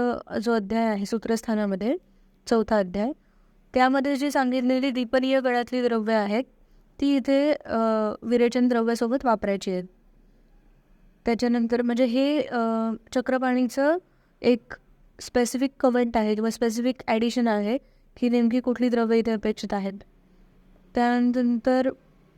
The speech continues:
स्विन्नाभ्यक्तम इति स्विन्नम च अभ्यक्तम च इति स्विन्न अभ्यक्तम. हा सा-, अ, व्याकरणाच्या दृष्टीने हा समास वगैरे इथे याचं वर्णन आहे की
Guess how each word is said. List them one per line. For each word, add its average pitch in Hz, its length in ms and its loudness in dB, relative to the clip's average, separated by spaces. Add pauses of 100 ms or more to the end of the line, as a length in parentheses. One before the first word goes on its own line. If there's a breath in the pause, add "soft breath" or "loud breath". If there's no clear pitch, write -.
(320)
स्विन्नाभ्यक्तम 254 880 2
इति 233 380 -2 (440)
स्विन्नम 254 600 2
च - 100 -6 (380)
अभ्यक्तम 247 720 2
च - 100 -6 (240)
इति 240 320 0 (420)
स्विन्न 240 460 2 (100)
अभ्यक्तम. 202 760 0 (840)
हा 247 260 2
सा-, 247 320 0
अ, 226 100 0 (420)
व्याकरणाच्या 247 580 0
दृष्टीने 240 480 0
हा 240 120 0
समास 226 440 0
वगैरे 226 220 0
इथे 220 180 -2
याचं 220 220 -2
वर्णन 214 300 0
आहे 202 200 -2
की 233 240 -4